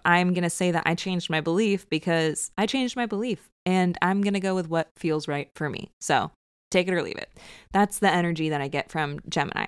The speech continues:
So with this, the answers you need are coming. It's not like there's two-faced people or, I mean, well, maybe going back to actually, hmm, <laughs> didn't put two and two together until I just said that.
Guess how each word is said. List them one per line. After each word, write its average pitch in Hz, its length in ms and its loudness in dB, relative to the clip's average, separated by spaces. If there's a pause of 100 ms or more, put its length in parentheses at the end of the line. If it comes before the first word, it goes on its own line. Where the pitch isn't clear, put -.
(120)
So 170 260 2
with 165 340 0
this, 175 460 0 (280)
the 160 140 0
answers 190 380 2
you 185 80 2
need 175 160 2
are 156 120 -2
coming. 165 600 -2
It's - 220 -2
not 170 300 2
like 160 280 -2
there's 156 460 0 (240)
two-faced 165 840 -2 (100)
people 156 680 0
or, 147 280 0
I 170 60 -4
mean, 160 260 -4
well, 143 120 -6
maybe 175 420 -2 (120)
going 160 180 -2
back 151 180 -2
to 151 100 -6
actually, 147 340 -4 (760)
hmm, 262 120 0 (260)
<laughs> - 280 -20
didn't 170 240 -2
put - 200 -10
two 208 120 0
and 202 100 0
two 214 140 0
together 202 260 -4
until 160 220 -4
I 160 60 -2
just 170 180 -2
said 226 180 -2
that. 147 160 -2